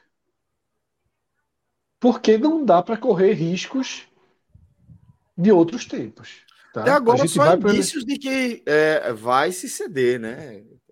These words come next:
Speaker 2: Que faz
Speaker 1: Não,
Speaker 2: sentido.
Speaker 1: totalmente, totalmente. Indícios de que, de que vai, de que vai se ceder.
Speaker 2: Ministério pra
Speaker 1: Porque,
Speaker 2: Tebet,
Speaker 1: repito,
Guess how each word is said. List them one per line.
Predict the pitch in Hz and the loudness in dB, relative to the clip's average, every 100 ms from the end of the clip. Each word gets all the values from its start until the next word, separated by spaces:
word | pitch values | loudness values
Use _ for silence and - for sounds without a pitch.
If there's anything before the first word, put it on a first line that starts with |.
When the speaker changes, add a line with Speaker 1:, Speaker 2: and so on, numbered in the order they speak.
| _ | _
Speaker 2:
Que | - | -12
faz | 143 180 | 0 4
Speaker 1:
Não, | 196 254 160 | 6 4 2
Speaker 2:
sentido. | 120 107 | -4 -2
Speaker 1:
totalmente, | 147 160 359 359 151 151 - 123 | -2 0 -2 -2 -2 -2 -4 -10
totalmente. | - 131 269 285 147 151 | -8 -6 -4 -6 -6 -6
Indícios | 139 123 - 165 | -6 -8 -10 -12
de | 175 | -10
que, | 240 214 | -8 -6
de | 139 | -8
que | 143 170 | -4 0
vai, | 139 139 180 | 4 4 2
de | 165 | -4
que | 156 170 | -8 -6
vai | 123 127 208 | -2 0 -2
se | - 156 160 | -6 -10 -8
ceder. | - 214 139 131 214 - _ _ - | 0 0 2 2 0 -4 _ _ -6
Speaker 2:
Ministério | 226 214 - 196 196 | -4 -2 2 4 4
pra | 196 254 | 0 0
Speaker 1:
Porque, | - 269 | 4 4
Speaker 2:
Tebet, | 294 247 214 139 | 4 2 -2 -4
Speaker 1:
repito, | - | -12